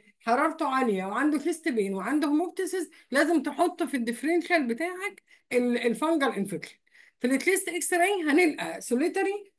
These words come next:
آه، او مالتيبل نوديولز بقى وكونسوليديشنز، واوقات بتلقى، آه، حاجات شبه الانفاركشن اللي هي الويدلي شيب بريفرال، آه، آه، اوباسيفيكيشن.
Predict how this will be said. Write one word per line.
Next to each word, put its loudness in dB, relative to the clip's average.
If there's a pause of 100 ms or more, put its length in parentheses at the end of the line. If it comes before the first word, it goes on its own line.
(200)
آه، 0
او 4
مالتيبل 4 (360)
نوديولز 2
بقى 4
وكونسوليديشنز، -2 (220)
واوقات 0
بتلقى، 0 (100)
آه، -6 (240)
حاجات 0
شبه 2
الانفاركشن -2
اللي 2
هي 2
الويدلي -2
شيب -2
بريفرال، 0 (300)
آه، 4
آه، -2
اوباسيفيكيشن. 0